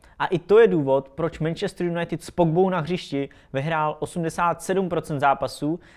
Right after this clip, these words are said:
zatímco bez Pogby vyhráli pouhých padesát sedm procent zápasů. Zároveň v letošní sezóně si Manchester United vytvořil více než sto šancí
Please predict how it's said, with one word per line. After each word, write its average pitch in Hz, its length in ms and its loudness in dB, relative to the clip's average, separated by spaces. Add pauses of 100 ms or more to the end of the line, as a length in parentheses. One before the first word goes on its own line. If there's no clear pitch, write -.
(100)
zatímco 160 520 -2
bez 151 300 0
Pogby 160 540 0 (220)
vyhráli 151 400 2
pouhých 151 440 -2
padesát 143 500 0
sedm 147 300 0
procent 120 340 -6
zápasů. 107 560 -10 (400)
Zároveň 160 440 0
v 143 40 2
letošní 180 380 0
sezóně 165 360 -2
si 165 140 -6
Manchester 160 500 -4
United 156 400 -2
vytvořil 147 480 -2
více 143 260 -4
než 160 240 -6
sto - 240 -2
šancí 151 640 -4